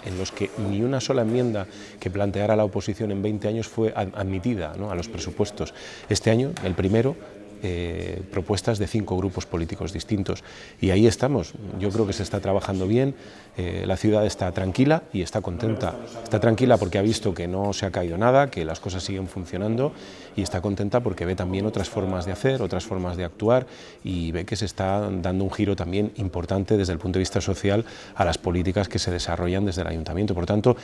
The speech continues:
lo que yo le trasladé en Madrid el día aquel que, que tuvimos ocasión de, de, de charlar fue que estas cosas o este tipo de gobiernos, pues, existen y no pasa nada, ¿eh? Yo creo que incluso además es bueno que sea el Partido Socialista el que los lidere,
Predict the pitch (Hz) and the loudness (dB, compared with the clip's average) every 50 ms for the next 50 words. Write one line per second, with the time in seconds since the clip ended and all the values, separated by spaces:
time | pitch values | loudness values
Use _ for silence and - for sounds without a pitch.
0 | - - - - - - - - 110 87 92 90 101 113 120 113 127 127 107 123 | -8 -14 -14 -16 -16 -14 -8 -6 -4 -2 2 6 8 10 10 10 10 8 6 6
1 | 117 113 117 113 113 110 107 107 131 143 127 104 95 98 101 101 95 - 104 101 | 6 6 4 4 2 0 0 0 0 0 0 0 0 -2 -2 -2 -2 -2 -2 -4
2 | 92 - 104 98 95 90 104 90 92 95 95 98 98 - 98 87 92 85 - 101 | -2 -2 -4 -4 -4 -4 -6 -6 -4 -4 -4 -4 -4 -4 -4 -4 -4 -2 -2 -2
3 | 98 95 95 95 95 90 95 92 90 87 92 95 85 - - 113 110 117 127 139 | 0 0 0 0 0 0 0 -2 -2 -2 -2 -4 -2 2 2 4 6 8 8 6
4 | 143 143 - - - - - - - - - - - - 101 98 - 127 120 113 | 6 4 -2 -14 -20 -20 -20 -20 -20 -20 -20 -10 -6 -6 -4 -4 -2 -2 -2 -2
5 | 110 107 107 101 - - 110 - - - 113 - 131 135 127 - - 220 156 101 | -4 -6 -6 -6 -4 -4 -6 -2 -2 -2 0 2 2 0 0 -2 -6 -8 -8 -8
6 | 101 101 95 95 92 - - 107 95 113 98 107 104 104 95 104 101 107 110 113 | -6 -4 -4 -4 -2 -2 -2 0 0 2 2 4 4 4 4 4 4 4 2 2
7 | 123 127 135 131 127 139 90 87 82 - - - - - 131 127 - - 123 143 | 0 0 -2 -4 -6 -8 -8 -8 -8 -8 -10 -10 0 2 4 4 2 2 0 0
8 | 156 160 156 - - - - - - 127 - - 85 80 78 82 92 110 113 - | 2 2 0 -4 -8 -14 -16 -14 -14 -12 -10 -6 -6 -4 -2 0 2 6 8 8
9 | 131 101 104 90 110 147 143 107 90 90 87 85 87 98 110 120 123 110 95 92 | 8 8 6 2 2 2 2 0 -4 -8 -10 -8 -6 -4 -4 -4 -4 -4 -6 -6
10 | 92 92 92 90 90 87 - 107 107 - 104 101 92 107 101 - 117 113 107 98 | -6 -6 -6 -6 -6 0 2 2 2 2 0 0 0 0 0 2 4 4 4 4
11 | 104 110 104 117 98 98 107 113 123 131 110 104 - - 107 113 113 101 98 - | 2 2 2 0 2 2 2 2 4 2 2 0 0 4 6 6 6 6 4 2
12 | 92 90 95 104 101 - 107 - 104 101 104 98 - 127 123 117 - 101 92 87 | -2 0 0 -2 -2 -2 -2 -2 -2 -2 -2 -2 -2 -2 -2 0 0 0 0 0
13 | 87 87 87 107 135 123 87 | -2 0 2 2 2 2 0